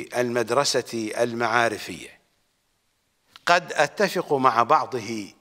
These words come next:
لكنني ما اقتنعت ولا تفاعلت تفاعلًا شديدًا مع احترامي وإجلالي لهذه المدرسة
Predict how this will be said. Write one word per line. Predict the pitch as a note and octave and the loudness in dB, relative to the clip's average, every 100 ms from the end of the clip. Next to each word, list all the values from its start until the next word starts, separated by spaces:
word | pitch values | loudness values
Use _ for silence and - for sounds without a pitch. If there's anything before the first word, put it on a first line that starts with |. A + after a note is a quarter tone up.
| _ _ _ _ _ - | _ _ _ _ _ -6
لكنني | C#3+ D#3+ - F3 D3+ D3 A#2 - _ _ _ _ _ _ _ _ _ _ _ _ _ _ _ - | -4 -2 -4 -4 -2 -2 -6 -12 _ _ _ _ _ _ _ _ _ _ _ _ _ _ _ -8
ما | D#3+ G#3+ | -2 -2
اقتنعت | A3 - B2 C3+ C#3 - A2 E2 - _ _ _ - | -2 -4 0 2 0 -2 -8 -10 -12 _ _ _ 2
ولا | D3+ F#3 D3+ | 4 4 2
تفاعلت | C3+ B2 B2 A2 C3+ D3 - B2+ A#2 - _ _ _ _ _ _ - | -2 0 2 4 2 0 -4 -2 -4 -10 _ _ _ _ _ _ -8
تفاعلًا | A#2+ D3+ D3+ C3+ C3 A#2+ F#2+ - _ _ _ _ _ - | -2 2 2 2 0 0 -2 -16 _ _ _ _ _ -8
شديدًا | - - D3+ B2+ F#3 D3 C#3+ B2 A#2+ - _ _ _ _ _ _ _ _ _ _ _ _ _ _ _ _ _ _ - | -2 2 2 0 -2 2 2 0 -6 -18 _ _ _ _ _ _ _ _ _ _ _ _ _ _ _ _ _ _ -4
مع | C#3 C#3 | 2 4
احترامي | C3+ - D#3+ E3 F#3+ C#3 G2 - - _ _ _ _ - | 4 2 2 4 4 0 -6 -12 -18 _ _ _ _ -2
وإجلالي | B2 B2 A#2+ B2+ E3+ F3+ E3 D#3 C3+ | 0 0 -2 2 2 2 -2 -4 -2
لهذه | C3 C3 D#3+ D3 C#3+ C3+ C3+ | 2 4 2 0 -4 -2 -2
المدرسة | B2+ G3+ F3+ F3 - F3 | 0 0 2 2 2 -2